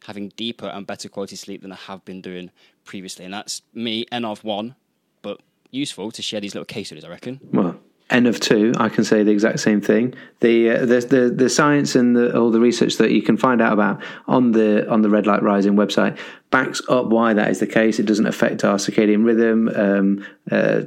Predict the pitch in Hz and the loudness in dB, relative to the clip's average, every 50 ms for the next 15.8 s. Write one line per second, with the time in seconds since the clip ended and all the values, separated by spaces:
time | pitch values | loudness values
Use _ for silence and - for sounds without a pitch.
0 | - - 110 98 101 110 - - - 104 98 95 95 95 95 95 101 - - - | -2 -2 0 0 0 -2 -4 -2 0 0 2 2 2 2 0 0 -2 -4 -6 -12
1 | _ _ _ _ - - _ - 107 98 98 - - 107 110 113 110 107 104 - | _ _ _ _ -20 -16 _ -2 -2 -2 -2 0 2 2 4 4 4 2 2 0
2 | 104 104 101 98 - - 104 98 - - 101 95 - - 113 104 104 101 101 95 | 0 0 0 0 0 0 -2 0 0 0 -2 -2 0 0 0 2 2 2 2 2
3 | 95 101 - 98 95 90 90 90 98 - - - - - 107 98 120 117 104 - | 0 0 0 -2 -2 -2 -2 -4 -6 -8 -14 -12 -4 -2 0 2 2 2 2 2
4 | 107 98 - 110 98 95 95 - 139 131 131 123 120 120 127 123 113 113 113 104 | 0 0 2 0 0 2 2 2 2 2 2 2 4 4 4 4 4 2 2 2
5 | - 120 117 117 110 107 104 98 - - 123 120 117 101 98 98 123 117 107 107 | 2 2 2 2 2 2 2 2 2 2 2 2 2 0 0 2 2 2 4 2
6 | 101 101 117 117 107 104 - 120 113 113 113 110 110 - - - - - - - | 0 2 0 0 0 2 2 2 4 4 2 2 0 -4 -10 -14 -14 -16 -10 -4
7 | - 113 110 113 113 110 110 110 107 - - - - - - - - 127 123 123 | -2 0 2 2 2 2 2 0 -2 -4 -12 -20 -20 -20 -12 -4 0 2 2 4
8 | 143 135 120 120 113 107 110 110 110 117 117 131 135 131 117 - 127 135 135 139 | 4 4 4 4 2 4 4 2 2 2 2 2 2 2 2 2 2 2 2 2
9 | - 113 104 101 101 98 104 101 101 - 110 - - 98 - - 101 98 98 101 | 2 2 4 4 4 2 2 2 2 0 -2 0 0 -2 0 2 0 0 2 -2
10 | 90 - 95 98 101 - - 127 113 113 113 113 110 107 104 98 92 92 95 - | -2 0 -2 -2 -2 0 0 0 2 2 2 2 2 2 2 2 0 -2 -4 -6
11 | - - - - - _ - 101 95 90 90 90 90 90 90 98 98 - - - | -10 -18 -18 -18 -18 _ -6 -2 -2 0 0 0 0 0 -2 -2 -4 -6 -12 -6
12 | - 104 98 107 104 101 - 104 98 98 - - 104 101 101 101 98 98 - - | -2 0 2 2 2 2 0 -2 -2 -2 0 0 2 2 2 0 0 -2 -6 -14
13 | - - - - _ _ _ _ _ - 127 - - 143 131 123 127 - 147 143 | -18 -20 -20 -20 _ _ _ _ _ -4 -2 2 2 4 4 2 2 2 0 2
14 | 143 - 135 131 - 127 120 - - - 135 139 139 139 - 139 - _ - - | 4 2 0 2 2 0 0 0 0 0 2 2 2 2 0 -2 -8 _ -2 0
15 | 127 120 120 117 117 117 - - - 117 117 120 - - - - | 2 2 4 2 2 0 0 0 0 0 0 0 -2 -4 -6 -6